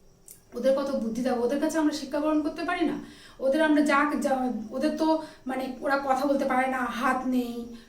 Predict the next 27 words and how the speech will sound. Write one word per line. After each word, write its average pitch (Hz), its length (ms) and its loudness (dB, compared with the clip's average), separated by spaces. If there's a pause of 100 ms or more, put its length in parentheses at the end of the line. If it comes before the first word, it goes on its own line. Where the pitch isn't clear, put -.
(120)
হ্যাঁ, 233 400 -2
মানে, 226 200 2
আমাদের 277 380 4
মতো 294 200 8
সুযোগ 285 320 0
সুবিধাগুলো 269 500 2
ওদের 269 180 2
কিছুই 262 360 0
নেই, - 260 -6 (140)
ওদের 254 200 -2
অসুবিধাটাই 294 600 0
বেশি। - 380 -4 (320)
তবুও 349 260 0
দেখো, 339 380 2 (140)
ওরা 285 160 2
কত 294 200 -2
সুন্দর 277 340 0
সুখী। 269 640 -4 (420)
আর 233 140 -6
বিশেষ 294 420 0
করে 330 220 2
ওরা, 294 340 6
আহ, 294 120 2 (640)
মানে, 247 500 -4 (200)
নিরোগ 311 540 4
আর 180 160 -4
কি। - 240 -12